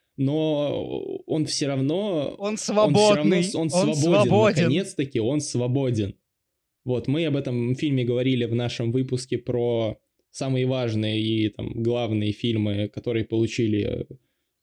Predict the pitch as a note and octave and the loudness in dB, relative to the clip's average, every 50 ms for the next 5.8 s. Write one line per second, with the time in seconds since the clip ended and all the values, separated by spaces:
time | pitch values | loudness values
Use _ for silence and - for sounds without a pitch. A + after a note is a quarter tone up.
0 | _ _ - C3 - D3+ C#3 C3+ C#3 C#3+ C#3+ C3+ A#2 A2 A2 A#2+ A#2+ A#2+ A#2 A2 | _ _ -8 -6 -4 -2 -2 0 0 0 2 0 0 0 -2 -2 -2 0 0 0
1 | A2 G#2+ A2 B2 E3 - - - - - C3+ A#2+ A2+ A#2 A#2+ - _ A#2+ A#2 A#2 | 0 0 0 0 0 -2 -4 -6 -6 -4 -4 -4 -4 -4 -6 -6 _ -2 0 0
2 | G#2+ A2 A#2+ A#2 A#2 A2+ - - A#2 A2 - A#2 A#2 A2+ G#2+ G#2 - _ _ _ | 0 0 0 2 0 0 -2 -4 -6 -4 -2 0 0 0 0 -2 -6 _ _ _
3 | - B2 A#2 A2 G#2+ - - A#2 - - - B2 B2 A#2+ A#2 - - B2 - A#2+ | -4 -2 0 0 -2 -2 -4 -6 -6 -4 -4 -2 -2 -2 -2 -4 -6 -4 -4 -4
4 | A#2 A#2 A#2+ - A2 - - C#3+ E3+ F#3 - - - - A#2 A2+ A2+ A2 B2 A#2+ | -4 -4 -4 -4 -6 -4 0 0 0 0 -2 -6 -6 -4 -4 -4 -2 0 0 0
5 | A#2 A#2 A#2 A#2 - A#2 A2+ A#2+ A#2+ A#2 G#2 G#2 G#2+ G#2 G2+ A#2+ | 0 0 -2 -4 -4 -4 -4 -2 -2 -2 -2 -2 -2 -2 -4 -6